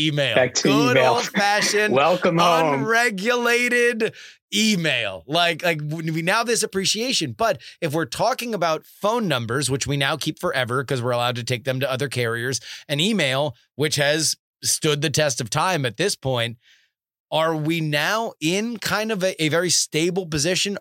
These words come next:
Speaker 1: unlike oh eight through twenty sixteen and, and beyond, when we were bouncing around between, okay, uh, let's see how much data we can get from Facebook and how much from Twitter and,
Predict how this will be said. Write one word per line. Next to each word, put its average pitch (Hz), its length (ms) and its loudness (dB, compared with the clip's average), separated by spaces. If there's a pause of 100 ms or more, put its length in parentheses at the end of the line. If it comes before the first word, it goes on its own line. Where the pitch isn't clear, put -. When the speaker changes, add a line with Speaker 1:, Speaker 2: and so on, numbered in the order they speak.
Speaker 1:
unlike 196 800 0
oh 185 180 0
eight 190 260 -4
through 190 140 -4
twenty 185 280 -4
sixteen 202 800 -2
and, 175 300 -2
and 180 180 -2
beyond, 190 460 -2
when 151 140 0
we 156 140 0
were 147 260 -2 (400)
bouncing 160 460 0
around 156 400 0
between, 156 640 -2 (400)
okay, 139 380 0 (120)
uh, 120 300 -2
let's 127 220 -4
see 147 80 2
how 139 80 2
much 131 160 -4
data 127 200 0
we 123 100 -4
can 123 100 -4
get 123 180 -4
from 123 100 -6
Facebook 202 580 0
and 127 100 -2
how 135 100 0
much 127 160 -2
from 131 160 -8
Twitter 220 520 0
and, 131 200 -4